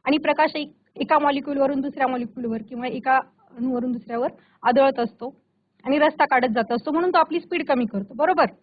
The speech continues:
पण हे खरं उत्तर नाहीये. खरं उत्तर तुम्हाला मी सांगते, थोडंसं लक्षपूर्वक ऐका.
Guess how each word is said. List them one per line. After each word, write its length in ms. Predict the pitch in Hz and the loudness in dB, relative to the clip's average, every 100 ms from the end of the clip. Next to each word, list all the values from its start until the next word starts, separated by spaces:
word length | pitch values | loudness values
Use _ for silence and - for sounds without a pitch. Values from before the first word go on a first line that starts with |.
| _ _ _ | _ _ _
पण 120 | 370 381 | 2 4
हे 100 | 415 | 4
खरं 200 | 381 349 | 4 4
उत्तर 320 | 349 339 302 | 2 0 0
नाहीये. 260 | 247 190 190 _ _ _ _ _ _ _ - | 0 -4 -8 _ _ _ _ _ _ _ 0
खरं 140 | 330 | 4
उत्तर 340 | 339 339 330 320 | 4 2 0 0
तुम्हाला 280 | 311 294 285 | 0 2 2
मी 140 | 269 285 | 0 -2
सांगते, 400 | 254 247 269 311 - | -2 -4 -6 -12 -4
थोडंसं 440 | 339 359 359 359 | 0 0 -2 -4
लक्षपूर्वक 600 | 285 - 269 247 262 277 | -6 -6 -12 -14 -14 -14
ऐका. 220 | 202 196 | -16 -18